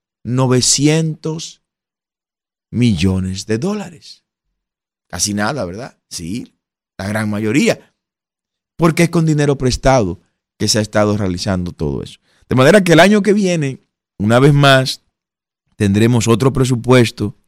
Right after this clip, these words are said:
deficitario, otro presupuesto que no alcanza.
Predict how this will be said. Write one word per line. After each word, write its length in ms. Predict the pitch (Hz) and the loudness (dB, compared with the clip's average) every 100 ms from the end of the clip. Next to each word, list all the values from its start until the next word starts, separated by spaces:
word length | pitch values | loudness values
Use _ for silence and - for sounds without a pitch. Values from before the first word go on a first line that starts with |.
| _ _ _ _ _ - | _ _ _ _ _ -4
deficitario, 1120 | 101 123 117 123 131 127 117 107 107 110 _ _ _ _ _ _ | 2 2 4 0 -2 -2 -2 -2 -4 -10 _ _ _ _ _ _
otro 340 | - 110 113 107 | -2 0 2 0
presupuesto 960 | 110 110 101 107 113 104 - 107 101 _ _ _ _ | 0 -2 -4 2 2 2 -4 -6 -6 _ _ _ _
que 160 | - 95 | -2 2
no 360 | 98 104 107 _ | 2 2 -2 _
alcanza. 960 | 95 87 82 - 82 78 71 - _ | -6 -6 -8 -12 -12 -12 -16 -18 _